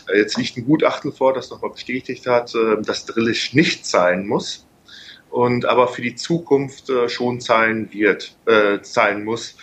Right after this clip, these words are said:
Das heißt, ähm, ich glaub, äh, Telefonica wollte für den Netzausbau, wollten sie dann, äh, ihren Großkunden dann auch, ähm, dran beteiligen, beziehungsweise für Lizenzen, äh, für Mobilfunklizenzen, die erworben werden. Und, äh, wir sehen heute Morgen, äh,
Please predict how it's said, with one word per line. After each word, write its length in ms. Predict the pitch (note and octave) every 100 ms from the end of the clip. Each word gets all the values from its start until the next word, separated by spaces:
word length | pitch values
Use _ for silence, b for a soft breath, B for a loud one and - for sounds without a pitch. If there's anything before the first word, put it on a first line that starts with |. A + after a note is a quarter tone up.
| B B -
Das 160 | -
heißt, 420 | A2 G#2+ G#2+ -
ähm, 440 | G#2+ G#2 G2 G2+ G2
ich 100 | F#2+
glaub, 300 | G#2 G2+ -
äh, 260 | G#2+ G#2 G2
Telefonica 680 | A2+ G#2+ - A#2 A2 G#2+
wollte 240 | G#2+ G#2 -
für 160 | -
den 160 | G#2 G2
Netzausbau, 800 | A2 G#2+ - A2 - G#2 G#2 G2
wollten 340 | G#2+ G#2 G2+
sie 140 | G2+ G2+
dann, 300 | G2 G2 G2+
äh, 220 | G2 G2
ihren 440 | F#2+ G2+ G2 G2 -
Großkunden 560 | - G#2+ - - G#2 G2+
dann 140 | F#2+
auch, 320 | G2 G2 - -
ähm, 460 | F#2+ F#2+ F#2 F#2 B B -
dran 160 | G#2
beteiligen, 460 | G2 - G2 G2+ F#2
beziehungsweise 420 | - F#2+ - -
für 180 | - F#2
Lizenzen, 800 | F2+ - - G2 G2+ - F#2+ F#2+
äh, 280 | F#2 F#2 F#2 B B B
für 480 | - G2+ F#2+ F#2 F#2+
Mobilfunklizenzen, 1040 | F#2+ F#2 G2+ F#2+ F#2+ - - F#2+ G2 G2
die 80 | F#2+
erworben 420 | F#2 F2+ F2+ F2+
werden. 220 | F2 F2 F2+ B B B B B
Und, 420 | A2 G2+ G2 F#2+
äh, 220 | A2 G2 F#2+
wir 80 |
sehen 220 | G2 A2 A2
heute 200 | G#2+ G#2
Morgen, 460 | G2+ A2 A2 G#2+
äh, 200 | G2+ G2